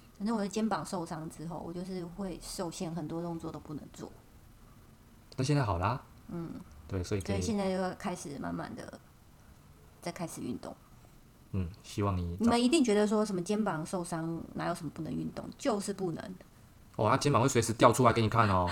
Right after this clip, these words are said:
Speaker 1: <laughs> 好像是。
Speaker 2: 哎呦，我肩膀好像快跑出来了，
Speaker 1: <laughs>
Speaker 2: 然后每天都听到那边该。
Speaker 1: 哎，真的是牵一发动全身欸，真的是没有在开玩笑。
Speaker 2: 对啊，这种就是，就是之前我其他 Podcast 讲的，就是这种只能找，只能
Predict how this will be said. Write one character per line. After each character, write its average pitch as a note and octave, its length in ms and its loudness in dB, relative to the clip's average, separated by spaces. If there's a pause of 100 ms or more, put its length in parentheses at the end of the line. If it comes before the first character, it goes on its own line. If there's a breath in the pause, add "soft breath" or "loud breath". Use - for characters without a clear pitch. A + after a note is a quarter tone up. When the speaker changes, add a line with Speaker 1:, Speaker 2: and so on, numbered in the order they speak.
Speaker 1:
<laughs> - 100 -10
好 A3 100 -8
像 - 40 -4
是。 - 120 0
Speaker 2:
哎 F3+ 100 10
呦， F#3 140 10 (140)
我 E3+ 80 4
肩 F#3+ 160 8
膀 F3 180 6
好 D#3 100 2
像 F3 120 4
快 F#3 100 6
跑 D#3+ 160 6
出 E3 160 6
来 C#3 140 6
了， B2 220 4
Speaker 1:
<laughs> - 40 2
Speaker 2:
然 - 100 4
后 D#3 60 8
每 C#3+ 140 8
天 C#3+ 100 10
都 D3+ 100 10
听 D3 140 8
到 D3 80 8
那 C#3+ 80 8
边 C#3 160 6
该。 B2 260 4 (840 loud breath)
Speaker 1:
哎， - 120 -2
真 E4+ 140 4
的 F4 80 4
是 F4+ 120 4
牵 D4 220 6
一 D4 100 4
发 G#3+ 220 2
动 G#3+ 180 0
全 D3 220 -4
身 D3 240 -4
欸， - 220 -6
真 B3 120 -6
的 F#3+ 120 -4
是 F#3+ 280 -8
没 F#3+ 100 -2
有 G3 80 -2
在 F3 60 -4
开 F3 140 -4
玩 D#3 160 -4
笑。 - 300 -8 (300)
Speaker 2:
对 G#2 120 0
啊， E2 180 -2
这 A#2+ 100 -2
种 G2 100 0
就 G#2+ 160 2
是， G#2 180 0 (600)
就 A2 80 0
是 G#2+ 80 2
之 G#2+ 100 0
前 G2 180 0
我 F2 160 -2 (220)
其 - 140 -2
他 G2 120 4
Podcast G2 340 2
讲 F2 140 -4
的， E2+ 60 -2
就 F2 80 -2
是 G2 60 0
这 - 0 -
种 F#2+ 180 0
只 G2 80 0
能 G2 100 2
找， F2+ 220 0
只 F#2 140 -4
能 G2 120 2